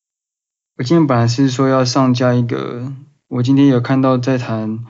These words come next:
呃，同性恋议题的这个新闻，也是刚好有在今天有看到这样子的相关的报道，然后我也有录了一个这样子的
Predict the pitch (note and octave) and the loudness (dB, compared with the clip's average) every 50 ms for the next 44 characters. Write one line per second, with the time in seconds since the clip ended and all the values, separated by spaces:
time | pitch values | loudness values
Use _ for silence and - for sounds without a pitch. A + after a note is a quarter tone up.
0 | - - - - _ _ _ _ _ _ _ _ _ _ _ _ - B2 A#2 A2+ | -20 -20 -20 -20 _ _ _ _ _ _ _ _ _ _ _ _ -8 -4 -4 -4
1 | A#2 A#2 A#2 A#2 A#2 A#2 A#2 - B2 B2 B2+ C#3+ C#3+ C#3+ C#3 C#3 C3+ B2 B2+ A#2 | -2 -4 -4 -4 -4 -4 -4 -2 0 2 4 4 4 6 6 4 4 2 0 -2
2 | A2+ A2 A2 G#2+ A2 B2 B2 A#2+ A#2 A2+ A2+ A2+ A#2+ A#2+ A#2+ - - C3+ C3 C3+ | -2 -2 -4 -4 -4 -4 -2 -2 -2 -2 -4 -6 -8 -10 -10 -6 -2 2 2 2
3 | C3+ B2+ B2 B2 C#3 B2+ B2 A2+ A2+ - C#3+ C#3 D3 C#3+ C3+ B2 A#2+ A#2 A#2 A2+ | 2 0 -2 -6 -8 -6 -6 -4 -4 -2 -2 0 2 2 2 2 0 -2 -2 -4
4 | A2+ A2+ C3 C3 B2+ B2+ B2 A#2+ A#2 A#2+ - - _ _ _ _ _ _ _ _ | -4 -4 -2 -2 0 0 -2 -2 -4 -8 -14 -18 _ _ _ _ _ _ _ _
5 | _ _ _ _ _ _ _ _ _ _ _ _ _ _ _ - - D3 C#3 C3+ | _ _ _ _ _ _ _ _ _ _ _ _ _ _ _ -6 -2 0 2 2
6 | C3+ B2 A#2+ B2 C3 C3 B2+ B2+ B2+ B2+ A#2+ A2+ A2+ A2+ A#2+ A#2+ B2 - B2 B2 | 2 2 0 0 0 0 0 0 0 0 0 -2 -4 -6 -10 -10 -8 -4 -2 0
7 | B2+ B2+ B2 A2+ A2 A#2+ B2 A#2 A#2 A2+ - - - - _ _ _ _ _ _ | 0 0 0 -2 -2 -2 -2 -2 -4 -4 -8 -12 -16 -18 _ _ _ _ _ _
8 | _ _ _ _ _ - A#2+ A#2 B2 B2 B2+ C3 C3 B2+ B2 A#2 A2+ A2+ A2+ A2 | _ _ _ _ _ -8 -4 -2 0 0 0 0 0 0 0 0 0 -2 -4 -8
9 | A#2+ B2+ C3+ C#3+ D3+ C#3+ C3 A#2+ A#2+ A#2+ B2 A#2+ A#2+ A#2 A#2 B2 B2 B2 C3 B2 | -10 -8 -2 0 2 2 2 2 0 0 -2 -2 -2 -4 -4 -4 -4 -4 -2 -2
10 | A#2+ A#2+ A#2 C3+ C3 - - - A2 A#2 C#3+ C#3+ | -2 -2 -4 -6 -10 -10 -10 -12 -12 -12 -16 -18